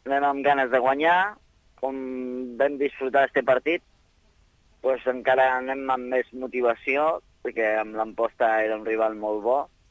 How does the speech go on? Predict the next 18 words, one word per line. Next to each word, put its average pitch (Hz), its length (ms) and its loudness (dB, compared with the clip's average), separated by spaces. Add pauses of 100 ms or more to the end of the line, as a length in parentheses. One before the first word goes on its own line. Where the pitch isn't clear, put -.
(480)
I, 143 140 -2
bueno, 156 260 4
el 127 80 -4
Tortosa, 135 580 2
pues, 147 260 0
igual 135 320 2
de 131 120 4
gols 127 240 2
que 127 80 0
porta 123 280 0
en 113 120 -4
contra, 127 320 0
en 143 160 -2
porta 147 240 2
a - 40 -6
favor. 113 460 2
Vull 107 220 -6
dir, 107 240 -4